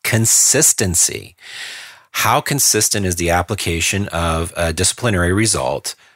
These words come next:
across the board? Y-, if you have a similar issue or the same issue that keeps coming up, are all parties treated equally? Is there consistency in the disciplinary action? And interestingly,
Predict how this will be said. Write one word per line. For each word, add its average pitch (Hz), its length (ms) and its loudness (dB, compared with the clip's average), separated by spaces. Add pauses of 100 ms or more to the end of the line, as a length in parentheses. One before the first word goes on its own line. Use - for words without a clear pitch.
(100)
across 85 320 0
the - 80 -4
board? 135 500 -2
Y-, 90 220 -2
if 104 200 0
you 123 120 2
have 139 600 0
a 98 80 -2
similar 120 460 2
issue 92 640 0
or 82 260 0
the 87 100 -4
same 110 360 2
issue 78 400 -2
that 80 140 -4
keeps 104 200 -2
coming 95 320 0
up, 67 300 -6 (520)
are 95 240 4
all 95 320 6
parties 90 480 0
treated 85 400 -2
equally? 76 400 0
Is 85 200 -2
there 98 140 2
consistency 104 720 0
in 85 100 -4
the 85 80 -2
disciplinary 82 720 -2
action? - 540 -4 (840)
And 95 520 2
interestingly, 80 840 -2